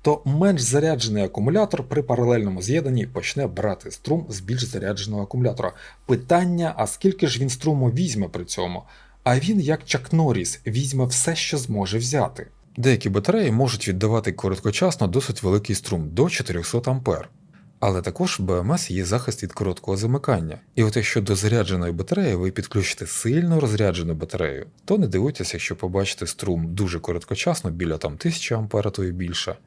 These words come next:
І короткочасно це якісь мікросекунди.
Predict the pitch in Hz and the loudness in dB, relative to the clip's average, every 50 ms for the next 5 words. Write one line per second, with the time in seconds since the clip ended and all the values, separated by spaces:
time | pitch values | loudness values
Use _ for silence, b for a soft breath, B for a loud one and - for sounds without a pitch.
0 | b b b 101 95 - 107 95 90 - - 87 - - 135 135 - 110 90 - | b b b -6 -4 -2 -2 -2 -2 -2 -4 -2 0 2 2 2 0 -2 -2 -2
1 | - - 110 120 98 - - 101 104 - - 98 92 90 85 - - 98 92 - | 0 0 0 0 0 -2 -2 -4 -4 -2 -2 0 0 -2 -2 -4 -6 -4 -2 0
2 | 139 123 - - 117 92 78 76 85 - | -2 0 0 0 0 0 0 -4 -8 -10